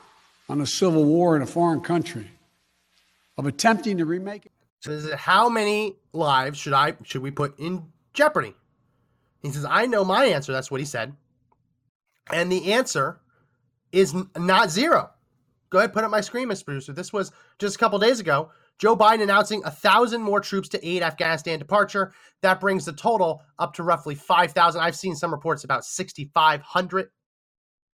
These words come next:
Speaker 2: Somewhere between five and six thousand. So he's up there saying, "Well, how many troops would you want me just to send to their deaths?"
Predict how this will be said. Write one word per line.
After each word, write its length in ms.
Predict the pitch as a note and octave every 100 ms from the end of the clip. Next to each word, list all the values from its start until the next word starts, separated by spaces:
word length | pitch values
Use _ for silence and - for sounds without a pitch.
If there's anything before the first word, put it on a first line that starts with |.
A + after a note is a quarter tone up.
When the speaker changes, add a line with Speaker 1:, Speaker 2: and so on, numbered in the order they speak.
| _ _
Speaker 2:
Somewhere 260 | - C4+
between 200 | F#3 F#3+
five 400 | D3 - F3 F3+
and 100 | D#3
six 320 | C#3+ F#3+ - -
thousand. 460 | D#3 D#3+ C#3 G2+ - _ _ _ _
So 120 | G3
he's 180 | G#3 -
up 220 | D4 D4
there 180 | G3 D3+
saying, 260 | F#3 E3+
"Well, 100 | D#3+
how 220 | D3+ G3+
many 240 | G3+ F#3+ F3+
troops 440 | C#3+ - F3+ D3
would 140 | D3+ C#3+
you 100 | D3
want 300 | C3 C3 A#2
me 160 | B2
just 180 | A#2 -
to 80 | B2+
send 260 | - A2+
to 60 | A2
their 160 | G#2+ A#2+
deaths?" 440 | A3 E3 -